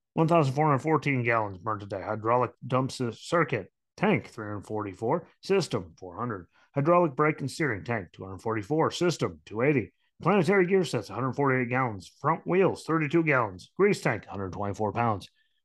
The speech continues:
Let's continue to add up, tick, tick, tick, tick, tick, all the oil that is being used in all these things, let alone carbon emissions,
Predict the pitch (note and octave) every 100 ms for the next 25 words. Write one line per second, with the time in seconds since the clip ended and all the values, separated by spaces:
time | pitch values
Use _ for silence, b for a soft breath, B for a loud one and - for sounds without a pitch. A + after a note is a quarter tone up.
0 | _ A#2+ - - A#2 A#2+ A2+ G#2+ A2 G#2
1 | G2+ _ - D3 - A#2+ B2+ B2 A#2+ A2
2 | A#2+ G#2+ - - _ _ _ _ _ A2
3 | A2 G#2 G#2 F#2+ F#2 - _ _ _ _
4 | _ D3+ C#3+ C#3 C#3 D3 B2+ C3+ B2+ G#2+
5 | - B2+ A2+ G#2+ G#2 A#2 G#2+ b b -
6 | C3 B2+ B2+ A2 - D3 C#3 G#2 F#2+ F2+
7 | G2 F#2